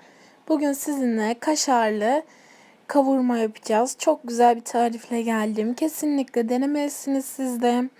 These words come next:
Gayet de herkesin yapabileceği bir tarif. Şöyle bir kilo kadar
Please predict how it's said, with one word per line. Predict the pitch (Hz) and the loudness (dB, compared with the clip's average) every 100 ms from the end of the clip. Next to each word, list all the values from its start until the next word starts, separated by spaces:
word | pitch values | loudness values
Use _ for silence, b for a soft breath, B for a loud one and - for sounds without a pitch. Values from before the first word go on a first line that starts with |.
| B B B B B B B B B - - | B B B B B B B B B -6 4
Gayet | 311 294 254 226 269 | 6 6 4 2 0
de | |
herkesin | 294 302 - 254 220 226 294 | 2 2 0 -4 0 0 4
yapabileceği | 311 285 294 269 254 269 254 | 4 4 0 0 2 2 2
bir | 240 | 0
tarif. | - 214 208 208 269 403 - - B B B - | -2 0 0 0 0 0 -4 -20 B B B -6
Şöyle | - 359 311 269 277 - | 4 8 8 6 0 2
bir | 359 | 0
kilo | - 294 269 | 4 2 2
kadar | 262 233 220 220 | 0 2 4 2